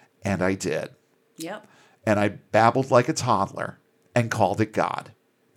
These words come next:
Speaker 1: Now, you tell me what the difference is between that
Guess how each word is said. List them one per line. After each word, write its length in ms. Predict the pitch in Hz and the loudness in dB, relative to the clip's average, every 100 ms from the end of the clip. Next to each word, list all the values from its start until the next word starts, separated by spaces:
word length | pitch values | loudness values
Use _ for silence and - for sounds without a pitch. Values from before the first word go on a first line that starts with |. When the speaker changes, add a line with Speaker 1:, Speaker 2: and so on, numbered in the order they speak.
| - - - - - _ _ | -20 -20 -20 -20 -20 _ _
Speaker 1:
Now, 400 | 127 120 117 - _ _ | 4 6 4 2 _ _
you 200 | 123 147 | -4 -2
tell 260 | - 143 | -2 -2
me 100 | 131 | -2
what 160 | 120 117 | -2 -4
the 60 | 110 | 0
difference 500 | 110 104 107 - - | 0 0 -6 -6 -6
is 340 | - - - _ _ _ | -8 -10 -10 _ _ _
between 720 | - 123 - 120 117 107 104 98 _ _ _ - | 0 0 -4 -4 -4 -4 -6 -10 _ _ _ -10
that 480 | 95 120 127 131 | 2 4 4 0